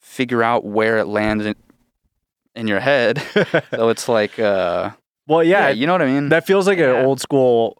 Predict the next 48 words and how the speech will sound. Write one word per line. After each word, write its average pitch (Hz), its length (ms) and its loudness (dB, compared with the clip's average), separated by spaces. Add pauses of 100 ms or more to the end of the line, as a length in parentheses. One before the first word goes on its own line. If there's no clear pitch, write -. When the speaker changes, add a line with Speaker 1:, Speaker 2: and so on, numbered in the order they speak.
Speaker 2:
uh, 110 600 2
traditional 123 640 0
way 113 300 2
of, 107 120 0
like, 110 180 0
how 117 200 0
a 113 40 0
lot 110 220 2
of 104 60 -6
artists 110 380 -2
thought 110 180 0
about 104 240 -2
stuff, - 520 -6 (180)
I 104 180 -8
think, 113 280 -10
in 107 100 -4
a 104 60 -4
bygone 104 460 -2
era 117 300 0
of, 95 80 -8
like, 104 140 -4
the 107 80 -12
nineties 101 580 -6
were, 101 160 -8
like, 98 340 -6 (1300)
in 185 160 0
my 190 140 2
opinion, 139 380 0
I 117 100 2
think 120 180 -4
an 117 100 0
era 110 380 2
where 107 360 0
m-, 101 220 -10 (220)
creativity 113 720 -2
and 104 160 -2
music 107 360 -2
on 104 140 -2
its 104 160 -6
own 104 140 -4
terms 104 360 -6
and 101 120 -12
merits 104 320 -6
was 107 120 -10
at 104 140 -4
an 104 60 -6
all-time 104 400 -4
high. 101 420 -6